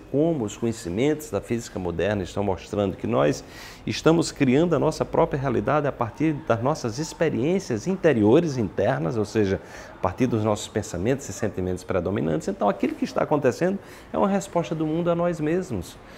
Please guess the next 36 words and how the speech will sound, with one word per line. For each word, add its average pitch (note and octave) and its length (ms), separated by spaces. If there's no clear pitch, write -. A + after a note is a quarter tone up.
Ou C#3 60
seja, D#3 280
se G3 80
eu F#3+ 40
estou F#3 200
querendo D#3+ 340
mudar C3 340
aquela A2 300
resposta A2 520
do F#2+ 100
mundo G2 220
a - 20
nós F#2 220
mesmos, D3+ 240
eu F3 60
preciso E3 440
mudar F3+ 360
a B3 60
mim G3 140
mesmo, E2 380
tá? A2 120
Então F#3+ 240
pense D#4+ 320
sobre C3+ 320
isso, C#3+ 400
veja F#3 380
o D#3 40
que - 160
é G#3 100
que G3+ 160
você E3+ 520
está B2 300
precisando A#2 680
se G#2+ 200
aprimorar G#2+ 800
e A3+ 300